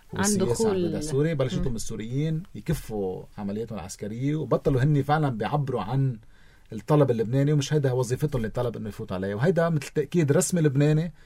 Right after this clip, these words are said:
Speaker 2: على إنه السوري صار هو فعلًا العدو الحقيقي ل-، للبنان، إضافة لرئاسة الوزراء اللبنانية، إضافة لكل مجموعات. وهون لأول مرة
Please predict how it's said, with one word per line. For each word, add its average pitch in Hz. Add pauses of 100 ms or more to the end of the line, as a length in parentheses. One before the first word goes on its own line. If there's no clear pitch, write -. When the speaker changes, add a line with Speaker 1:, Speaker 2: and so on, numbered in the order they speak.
(140)
Speaker 2:
على 127
إنه 147
السوري 139
صار 127
هو 127
فعلًا 120
العدو 104
الحقيقي 110
ل-، 90
للبنان، 104 (380)
إضافة 151
لرئاسة 127
الوزراء 117
اللبنانية، 113
إضافة 113
لكل 107
مجموعات. 113
وهون 165
لأول 160
مرة 139